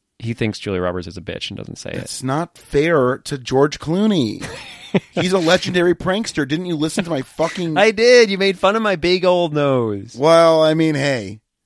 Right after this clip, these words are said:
Speaker 1: It's a big old nose.
Speaker 2: It's a big
Speaker 1: I
Speaker 2: old
Speaker 1: feel like we have
Speaker 2: beautiful nose.
Speaker 1: similar sized
Speaker 2: I was
Speaker 1: noses.
Speaker 2: joking. He didn't get a nose job.
Speaker 1: No.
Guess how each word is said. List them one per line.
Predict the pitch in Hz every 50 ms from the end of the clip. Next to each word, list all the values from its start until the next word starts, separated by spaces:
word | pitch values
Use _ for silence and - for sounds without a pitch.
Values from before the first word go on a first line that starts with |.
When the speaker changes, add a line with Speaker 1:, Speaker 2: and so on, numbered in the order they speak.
| _ _ _
Speaker 1:
It's | - - -
a | 101
big | 101 - 120 127 -
old | 127 120 117 110 _
nose. | - - -
Speaker 2:
It's | 127 - -
a | 131 117
big | 123 139 131
Speaker 1:
I | 127
Speaker 2:
old | 123 123
Speaker 1:
feel | - -
like | - -
we | - 175
have | 156
Speaker 2:
beautiful | 139 - 151 135
nose. | 131
Speaker 1:
similar | 127 120 113
sized | - - 110 104 101
Speaker 2:
I | 285 330
was | 370 - - 151
Speaker 1:
noses. | 156 160 180
Speaker 2:
joking. | 156 160 156 160 151 - 165 160 175
He | 196
didn't | 214 240 233 208
get | 185 180 147
a | 135
nose | 123 113 113 120 131 139 139 139 131 117
job. | 113 135 135 135 131 131 131 127 127 131 135 135
Speaker 1:
No. | - 135 - - - 92 87 95 95